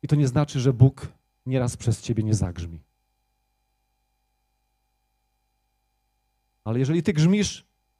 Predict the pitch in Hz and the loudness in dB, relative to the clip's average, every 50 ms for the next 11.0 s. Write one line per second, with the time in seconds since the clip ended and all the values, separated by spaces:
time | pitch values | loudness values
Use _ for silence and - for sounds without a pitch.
0 | _ _ _ _ _ - - 151 170 185 185 156 139 143 151 165 180 175 - - | _ _ _ _ _ -4 0 2 4 6 6 4 6 6 4 4 4 0 -6 -18
1 | _ _ _ _ _ _ _ - - - - - - - - - - - - - | _ _ _ _ _ _ _ -12 -12 -8 -8 -10 -10 -10 -14 -16 -16 -18 -20 -20
2 | _ - _ _ _ _ _ _ _ _ _ _ _ _ _ _ _ _ _ _ | _ -20 _ _ _ _ _ _ _ _ _ _ _ _ _ _ _ _ _ _
3 | _ _ _ _ _ _ _ _ _ _ _ _ _ _ _ _ _ _ _ _ | _ _ _ _ _ _ _ _ _ _ _ _ _ _ _ _ _ _ _ _
4 | _ _ _ _ _ _ _ _ _ - - - 175 170 160 165 165 143 156 175 | _ _ _ _ _ _ _ _ _ -12 0 2 4 4 6 4 6 6 6 6
5 | 170 160 - - 170 151 - 170 170 165 165 165 139 147 165 165 156 147 139 143 | 6 4 4 2 -2 2 4 6 8 8 8 6 6 4 2 2 2 2 2 0
6 | 147 147 - _ _ _ _ _ _ _ _ _ _ _ _ _ _ _ _ _ | -2 -4 -8 _ _ _ _ _ _ _ _ _ _ _ _ _ _ _ _ _
7 | _ _ _ _ _ _ _ _ _ _ _ _ _ _ _ _ _ _ _ _ | _ _ _ _ _ _ _ _ _ _ _ _ _ _ _ _ _ _ _ _
8 | _ _ _ _ _ _ - 151 147 160 156 160 143 156 156 127 123 117 143 156 | _ _ _ _ _ _ 0 0 2 2 0 0 2 0 0 0 4 4 4 6
9 | 147 147 147 - - 127 127 123 117 - _ _ _ _ _ _ _ _ _ _ | 4 2 -4 -6 -10 -10 -10 -10 -14 -16 _ _ _ _ _ _ _ _ _ _
10 | _ _ 143 147 151 - 160 135 143 165 165 151 - 143 127 120 110 - - - | _ _ 2 2 4 4 2 2 2 0 -2 -2 -2 -4 -4 -4 -6 -10 -16 -20